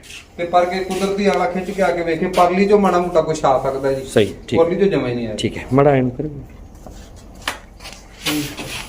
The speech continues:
Speaker 1: ਬਾਕੀ ਜਿੱਥੇ ਖੜ੍ਹਦੀ ਉੱਥੇ ਹੀ ਖੜੀ ਰਹਿੰਦੀ ਹੈ ਜੀ।
Speaker 2: ਠੀਕ ਹੈ। ਸੋ ਹਵਾਨਾ ਦੇਖੋ ਦੋਸਤੋ ਮੱਝ ਦਾ, ਬਹੁਤ
Speaker 1: ਬਹੁਤ ਹੀ
Speaker 2: ਸੋਹਣੀ
Speaker 1: ਠੀਕ
Speaker 2: ਝੋਟੀ,
Speaker 1: ਠੰਡੀ ਹੈ।
Speaker 2: ਬਹੁਤ ਸੋਹਣੀ ਝੋਟੀ ਹੈ।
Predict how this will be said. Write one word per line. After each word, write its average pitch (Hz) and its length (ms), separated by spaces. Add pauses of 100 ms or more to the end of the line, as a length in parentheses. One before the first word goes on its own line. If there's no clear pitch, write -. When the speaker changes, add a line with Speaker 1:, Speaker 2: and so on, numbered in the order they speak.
(340)
Speaker 1:
ਬਾਕੀ 160 260
ਜਿੱਥੇ 185 280
ਖੜ੍ਹਦੀ 190 280
ਉੱਥੇ 202 220
ਹੀ 185 40
ਖੜੀ 165 180
ਰਹਿੰਦੀ 147 220
ਹੈ 123 60
ਜੀ। - 160 (260)
Speaker 2:
ਠੀਕ 104 240
ਹੈ। 90 40 (100)
ਸੋ 113 180
ਹਵਾਨਾ 120 440
ਦੇਖੋ 107 280
ਦੋਸਤੋ 98 280
ਮੱਝ 95 180 (120)
ਦਾ, 92 60 (560)
ਬਹੁਤ 165 180
Speaker 1:
ਬਹੁਤ - 20
ਹੀ 233 60
Speaker 2:
ਸੋਹਣੀ 226 220
Speaker 1:
ਠੀਕ 180 80
Speaker 2:
ਝੋਟੀ, 135 120
Speaker 1:
ਠੰਡੀ 165 220
ਹੈ। 131 60
Speaker 2:
ਬਹੁਤ 135 200
ਸੋਹਣੀ 131 300
ਝੋਟੀ 117 400
ਹੈ। 92 60